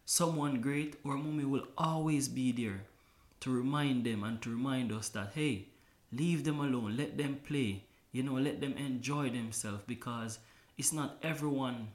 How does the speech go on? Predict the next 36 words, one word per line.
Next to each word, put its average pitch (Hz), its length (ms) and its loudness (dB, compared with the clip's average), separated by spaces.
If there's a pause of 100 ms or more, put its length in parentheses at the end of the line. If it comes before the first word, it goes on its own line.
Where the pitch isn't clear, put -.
(120)
was 123 200 -2
born 120 480 0
in 117 160 0
this 113 240 -2
world 113 220 -4
to - 80 -8
be 107 340 -2 (320)
doctors 113 680 -2
and 107 220 -4
lawyers, 110 520 -2
you 117 80 -2
know. 147 240 -2 (480)
Leave 156 320 2
them, 143 200 2
let 127 280 -2
they 147 320 8
decide 127 500 2
what 110 320 -4
they 123 220 0
want 113 340 -2
to 110 120 -6
be. 104 320 -4 (380)
So - 200 0
with 123 340 -2
this, 175 420 4 (120)
that, 131 320 -2 (120)
um, 123 560 0
our 123 120 0
mommy 131 520 2 (380)
always 147 420 2
teach 123 320 0
us, 113 380 -2
it - 320 -6
teaches 156 480 2
me 131 400 4 (320)
personally 120 680 -2